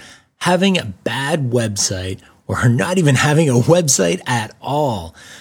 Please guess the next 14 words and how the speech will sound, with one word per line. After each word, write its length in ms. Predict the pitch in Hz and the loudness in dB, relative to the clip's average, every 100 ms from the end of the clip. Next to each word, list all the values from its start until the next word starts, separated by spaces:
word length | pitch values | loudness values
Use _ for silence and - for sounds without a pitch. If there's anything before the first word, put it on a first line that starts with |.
| - | -2
I 60 | 147 | 2
mean, 160 | 151 | 2
in 80 | 151 | 2
this 180 | 214 208 | 2 2
day 280 | 160 123 107 | 2 2 0
and 80 | |
age, 260 | 101 98 98 | -2 -4 -6
a 140 | - | -6
strong 680 | - - - 95 196 190 180 | -4 -4 -2 -2 0 0 -2
online 480 | 131 127 123 113 104 | -2 0 0 0 -2
presence 440 | 107 98 101 95 | -2 -2 -2 -4
and 80 | 92 | -6
online 580 | 117 127 139 123 110 104 | -2 0 2 2 2 -2
form 460 | - 104 98 95 | -2 -4 -2 -4